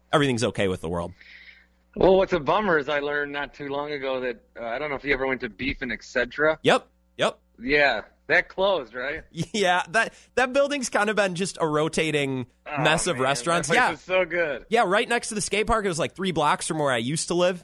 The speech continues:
Speaker 1: It's a little bit farther away. I would have made the car ride for, for Beef and et cetera across town now, but yeah, that was my, that was my neighborhood right across the street from Rudy's. So I, I miss it. It was, it was almost too convenient.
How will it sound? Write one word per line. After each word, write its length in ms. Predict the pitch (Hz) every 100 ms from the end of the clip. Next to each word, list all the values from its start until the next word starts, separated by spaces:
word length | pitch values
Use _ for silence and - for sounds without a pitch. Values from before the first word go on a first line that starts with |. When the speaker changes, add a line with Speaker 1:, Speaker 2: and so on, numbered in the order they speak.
| -
Speaker 1:
It's 120 | -
a 40 |
little 160 | 156 160
bit 140 | 151 -
farther 280 | 139 135
away. 180 | 123 123
I 160 | 131 233
would 100 | 302
have 60 |
made 160 | 202 196
the 60 | 139
car 240 | 143 127
ride 220 | 117 113
for, 300 | - 113 98 - -
for 100 | 120
Beef 280 | 139 135
and 80 | 123
et 100 | 104
cetera 520 | - 120 - 104 92 -
across 380 | 120 - 123 104
town 300 | - 123 104
now, 200 | 107 101
but 180 | 95 101
yeah, 200 | 131 117
that 160 | 113
was 160 | 131 117
my, 220 | 135 127
that 100 | 120
was 100 | 135
my 100 | 156
neighborhood 360 | 139 143 147 107
right 140 | 113
across 300 | 123 - 123
the 80 | -
street 260 | - 131 139
from 180 | 113 104
Rudy's. 280 | 95 92
So 80 | -
I, 120 | 117 -
I 80 | 147
miss 240 | 139 131
it. 80 | 113
It 80 | 104
was, 320 | 110 98 - - _
it 20 |
was 120 | 170 202
almost 260 | 202 -
too 160 | - 156
convenient. 580 | 131 101 101 98 95